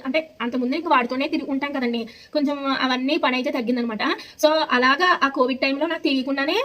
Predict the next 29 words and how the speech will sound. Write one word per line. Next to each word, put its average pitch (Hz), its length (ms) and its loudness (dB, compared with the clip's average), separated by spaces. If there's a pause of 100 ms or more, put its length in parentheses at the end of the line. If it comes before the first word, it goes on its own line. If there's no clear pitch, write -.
సెవెంటీన్ 269 640 -2
ఎయిట్ 254 200 0
ఉన్న 254 160 -2
నేను 262 320 4
మళ్ళీ 330 220 2
ఎయిటీలోకి 285 360 2
వెళ్ళిపోయాను. 233 420 0 (440)
ఎయిటీ 277 240 0
ఫైవ్ - 240 -6
ఎంత, 269 220 0
ఎయిటీ 277 240 2
సిక్స్, 277 160 -6
ఎయిటీ 240 160 4
ఫైవ్కి 226 220 -2
అయితే 339 120 0
మళ్ళీ 302 260 2
వచ్చేసిందండి 262 420 0
వెయిట్. 214 220 0
అప్-, - 720 -4
నాకు 302 140 2
తెలియదు 302 220 4
అసలు 359 100 0
సిక్స్ 330 180 -2
మంత్స్ 269 200 -2
చెక్ 240 160 -6
చేయించుకోలేదు. 254 560 2 (220)
So 320 80 4
నాకైతే 302 300 0
మళ్ళీ 311 220 0